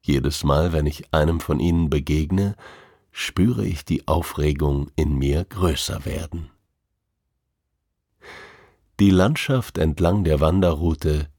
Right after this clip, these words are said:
ist sehr abwechslungsreich. Wald und Moor wechseln sich ab mit kargeren Felspassagen. Das Laufen bringt mit der Zeit Ruhe in den Kopf.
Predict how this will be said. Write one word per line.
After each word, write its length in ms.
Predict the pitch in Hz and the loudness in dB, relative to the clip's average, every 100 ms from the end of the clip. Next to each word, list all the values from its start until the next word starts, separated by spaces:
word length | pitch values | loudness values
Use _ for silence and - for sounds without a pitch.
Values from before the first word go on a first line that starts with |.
| _ | _
ist 260 | 101 - - | -4 -4 0
sehr 320 | 90 82 87 - | 2 2 0 -2
abwechslungsreich. 1300 | 123 - - - 73 - - 73 65 - - - _ _ _ _ _ _ | -2 -2 -4 -4 -6 -6 -6 -4 -4 -6 -14 -20 _ _ _ _ _ _
Wald 640 | 73 67 92 - - - _ | -2 0 0 -4 -10 -16 _
und 300 | 76 67 - | -2 -2 -2
Moor 560 | - 73 76 98 127 - - _ _ | 0 2 2 0 -4 -8 -18 _ _
wechseln 480 | 92 107 - 156 147 | 0 0 0 0 0
sich 320 | 127 104 - | 0 -2 -4
ab 340 | 98 - - - | -6 -6 -10 -4
mit 260 | 131 - - | -4 -4 -4
kargeren 640 | 85 78 76 78 92 101 | 0 0 0 -2 -2 -4
Felspassagen. 1120 | - 95 - - - - - 71 65 62 85 - _ _ _ _ _ _ _ _ - | -2 0 0 -4 -6 -6 -4 -6 -6 -10 -12 -16 _ _ _ _ _ _ _ _ -6
Das 200 | 78 - | -4 -2
Laufen 500 | 71 87 - 104 80 | 0 0 0 0 0
bringt 300 | 87 78 87 | 0 -2 -4
mit 160 | 78 | -2
der 140 | 82 78 | -2 -2
Zeit 420 | - 82 - - | 0 0 -2 -2
Ruhe 300 | 113 101 - | 2 2 2
in 200 | 65 65 | -2 -4
den 200 | 65 - | -6 -8
Kopf. 540 | - - - - - | -8 -8 -10 -20 -20